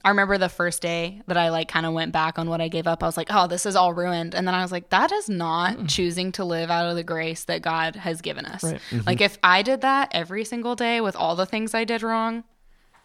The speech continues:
Speaker 1: I would not, I wouldn't,
Speaker 3: <laughs>
Speaker 1: I would not be a Christ follower.
Speaker 2: Right.
Speaker 1: Like, that isn't how that works. And
Speaker 2: Yeah.
Speaker 1: if I am studying my Bible,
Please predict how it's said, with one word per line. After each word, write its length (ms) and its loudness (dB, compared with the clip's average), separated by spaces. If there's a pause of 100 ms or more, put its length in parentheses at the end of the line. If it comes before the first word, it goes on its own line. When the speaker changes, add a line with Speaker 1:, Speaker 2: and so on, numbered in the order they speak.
(400)
Speaker 1:
I 140 4
would 220 -2
not, 440 2 (200)
I 120 8
wouldn't, 420 6 (120)
Speaker 3:
<laughs> 100 0
Speaker 1:
I 120 10
would 160 2
not 260 4
be 120 -2
a 60 -4
Christ 360 2
follower. 380 2
Speaker 2:
Right. 200 0
Speaker 1:
Like, 240 -2
that 220 6
isn't 460 -2
how 540 0
that 180 2
works. 500 -8
And 100 -2
Speaker 2:
Yeah. 60 0
Speaker 1:
if 100 -2
I 340 2 (420)
am 80 -4
studying 420 -4
my 140 -6
Bible, 420 -8